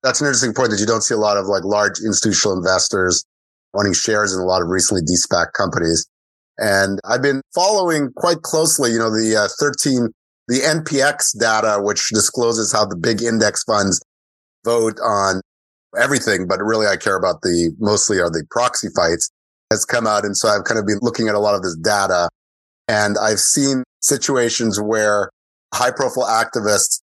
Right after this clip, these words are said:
are able to gain institutional investor support. And I guess I wanted to get your sense of whether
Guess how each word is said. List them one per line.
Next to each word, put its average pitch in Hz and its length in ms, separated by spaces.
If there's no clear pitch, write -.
are 110 200
able 165 220
to 123 80
gain 113 440
institutional 113 560
investor 101 360
support. 98 640
And 107 520
I 117 100
guess 196 340
I - 140
wanted 151 420
to - 120
get 135 160
your 135 100
sense 131 320
of 117 120
whether 120 420